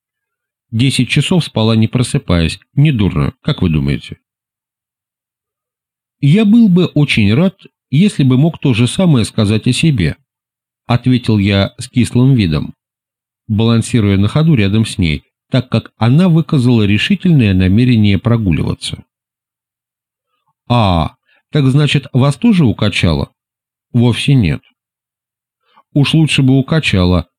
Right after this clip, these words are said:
проговорил я сухо. "Я и пяти часов не спал с того дня, как зашел на судно. Это проклятая крапивница".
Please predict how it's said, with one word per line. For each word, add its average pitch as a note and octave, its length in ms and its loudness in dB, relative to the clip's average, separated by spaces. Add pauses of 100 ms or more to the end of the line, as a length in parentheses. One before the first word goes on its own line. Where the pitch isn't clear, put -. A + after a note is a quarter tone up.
(100)
проговорил G#2 500 0
я F#2+ 120 0
сухо. - 440 -10 (840)
"Я A#2+ 300 0
и C3 280 0
пяти D3+ 380 -2
часов - 420 -2
не A#2 120 0
спал G2+ 260 -2
с - 60 -16
того G#2+ 240 0
дня, E3 180 2
как G#2+ 220 -2
зашел A2 340 -2
на B2 140 2
судно. - 400 -6 (800)
Это A2+ 500 -2
проклятая A2 580 -2
крапивница". F2 840 -4